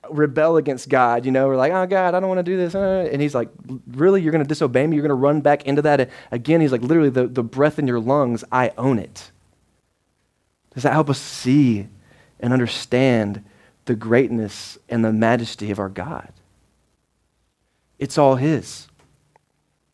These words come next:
It's all his.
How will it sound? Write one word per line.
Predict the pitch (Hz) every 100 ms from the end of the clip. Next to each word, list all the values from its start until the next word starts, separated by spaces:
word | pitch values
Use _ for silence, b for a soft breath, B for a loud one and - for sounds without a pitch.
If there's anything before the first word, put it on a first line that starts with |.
| _ _ _ _ _ _ _ _ _ _ _ _ _ _ _ _
It's | -
all | 113 113
his. | 104 - -